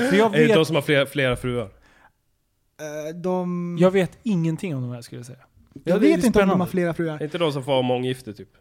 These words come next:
Speaker 3: Jag vet att precis som
Speaker 1: Hur känner jag också
Speaker 3: Jehovas så har de, eh, uniform. Och de kommer att knacka
Speaker 2: Ah.
Speaker 3: på och greja. Ja.
Speaker 2: Mhm.
Speaker 3: Men de här är väldigt special för att, eh, de, eh, de har, de läser Bibeln som vanligt.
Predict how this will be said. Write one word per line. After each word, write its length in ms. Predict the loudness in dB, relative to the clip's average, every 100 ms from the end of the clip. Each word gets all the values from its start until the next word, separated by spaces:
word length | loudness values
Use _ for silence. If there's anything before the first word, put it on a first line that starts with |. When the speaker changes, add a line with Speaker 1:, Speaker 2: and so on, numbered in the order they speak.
| _
Speaker 3:
Jag 140 | 0 2
vet 320 | 2 0 -4
att 280 | -6 -6 -12
precis 480 | -12 -8 -8 -10 -8
som 120 | -4
Speaker 1:
Hur 60 | -2
känner 160 | 0
jag 80 | 0
också 100 | -2
Speaker 3:
Jehovas 360 | -4 -6 -12 -14
så 100 | -8
har 200 | -4 -2
de, 380 | -2 -2 -2 -4
eh, 100 | -6 -2
uniform. 580 | -2 0 -2 -4 -10 -16 -18 _ _
Och 100 | -8
de 100 | -6
kommer 180 | -6 -8
att 100 | -10
knacka 220 | -4 2
Speaker 2:
Ah. 200 | 2 2
Speaker 3:
på 60 | -4
och 60 | -8
greja. 160 | -12 -18 -18
Ja. 180 | -16 -16
Speaker 2:
Mhm. 200 | -16 -16 -18 -8
Speaker 3:
Men 280 | 0 2 2
de 140 | 0 0
här 200 | 2 0
är 320 | 2 2 2
väldigt 320 | 0 -6 -6
special 520 | -8 -6 -6 -6 -8
för 240 | -8 -8 -6
att, 360 | -8 -10 -10 -8
eh, 160 | -6 -8 -12 -20 -18
de, 460 | -2 2 4 6 4
eh, 80 | 2 -2 -6 -6 -6 -6 -10 -16 _
de 260 | -8 -4 0
har, 300 | 2 2 0 -6 -10
de 240 | -4 0
läser 260 | 2 0 -2
Bibeln 260 | -6 -6
som 120 | -6 -6
vanligt. 380 | -4 -4 -6